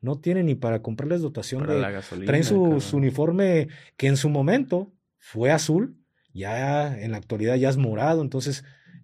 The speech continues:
Speaker 1: esas son las carencias con las que cuenta. Entonces, la pregunta es, ¿qué diferencia van a hacer? ¿Qué diferencia va a hacer el policía?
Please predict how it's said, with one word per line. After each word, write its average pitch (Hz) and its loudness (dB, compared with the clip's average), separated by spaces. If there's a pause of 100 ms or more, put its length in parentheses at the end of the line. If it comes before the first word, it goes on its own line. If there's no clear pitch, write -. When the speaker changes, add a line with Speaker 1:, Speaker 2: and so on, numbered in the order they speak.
Speaker 1:
esas 151 -4
son 175 -2
las 175 -4
carencias 135 -4
con 139 -4
las 120 -6
que 117 -14
cuenta. 139 -4 (240)
Entonces, 120 -8
la 123 -4
pregunta 123 -2
es, 135 -2 (500)
¿qué 147 2
diferencia 139 -2
van 143 -2
a 143 -2
hacer? 127 -6 (120)
¿Qué 135 0
diferencia 151 -2
va 151 -6
a - -10
hacer 151 -6
el 156 -8
policía? 113 -6